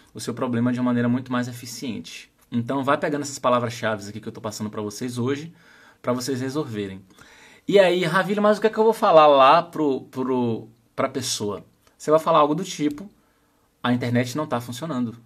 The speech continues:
né? Se você realmente fizer uma ligação, é importante que você saiba falar isso. "A internet não tá funcionando". Como é que você falaria isso em alemão? "A internet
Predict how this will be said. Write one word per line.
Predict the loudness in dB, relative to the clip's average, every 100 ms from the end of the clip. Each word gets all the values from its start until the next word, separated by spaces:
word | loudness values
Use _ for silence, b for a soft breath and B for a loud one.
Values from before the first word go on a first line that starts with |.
| _ _ _ _
né? | -16 -14
Se | -14 -14
você | -14 -12
realmente | -10 -10 -12 -16
fizer | -14
uma | -10
ligação, | -8 -8 -8 -10 -10 b b b b
é | -12
importante | -10 -8 -8 -8
que | -10
você | -10
saiba | -8 -4 -4 -4
falar | -4 -6 -4
isso. | -8 -12 -16 -18 b b b 4
"A | 4
internet | 4 -2 -2 -2 -2 -4 -10 -8
não | -6 -4
tá | -4
funcionando". | -4 -6 -8 -6 -6 -8 -14 B B B -4
Como | 0
é | 0
que |
você | 0
falaria | 2 4 4 2
isso | 2 -2
em | -4
alemão? | -2 -2 -4 -12 _ _
"A | 2 2
internet | 2 -2 -2 -2 -4 -10 -14